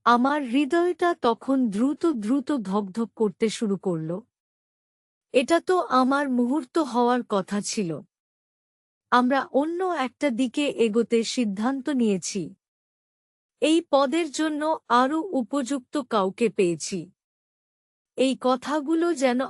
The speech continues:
আমাকে একটা মারের ধাক্কা দিল। ছয় বছর। ছয় বছর ধরে দেরি করে অফিসে বসে থাকা, যখন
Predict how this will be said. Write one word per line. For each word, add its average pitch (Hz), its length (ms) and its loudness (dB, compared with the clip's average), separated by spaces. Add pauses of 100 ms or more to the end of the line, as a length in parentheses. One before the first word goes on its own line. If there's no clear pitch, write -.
(120)
আমাকে 240 340 -2
একটা 247 340 0
মারের 220 500 0
ধাক্কা 202 420 -4
দিল। 170 260 -2 (1200)
ছয় 302 300 0
বছর। 208 440 -2 (1120)
ছয় 311 340 0
বছর 302 480 -2
ধরে 269 320 -2
দেরি 247 380 2
করে 262 280 0 (120)
অফিসে 233 540 -4
বসে 202 340 -2
থাকা, 185 400 -4 (440)
যখন 240 360 0